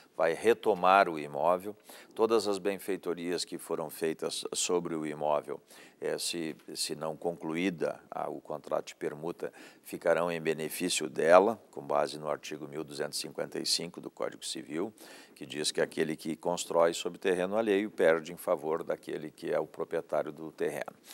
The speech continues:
Então, ela deve rescindir esse contrato de permuta. Infelizmente, com relação ao débito de I P T U, ela vai arcar com esse débito, porque certamente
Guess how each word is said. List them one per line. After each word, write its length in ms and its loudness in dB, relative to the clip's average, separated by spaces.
Então, 480 6
ela 300 8
deve 520 6
rescindir 680 4
esse 220 2
contrato 480 2
de 120 -8
permuta. 560 -2
Infelizmente, 920 2
com 120 -4
relação 520 4
ao 180 4
débito 380 2
de 140 -8
I 40 -8
P 180 -2
T 200 0
U, 280 -2
ela 280 2
vai 340 12
arcar 480 10
com 120 -8
esse 280 -2
débito, 480 4
porque 340 -8
certamente 1080 6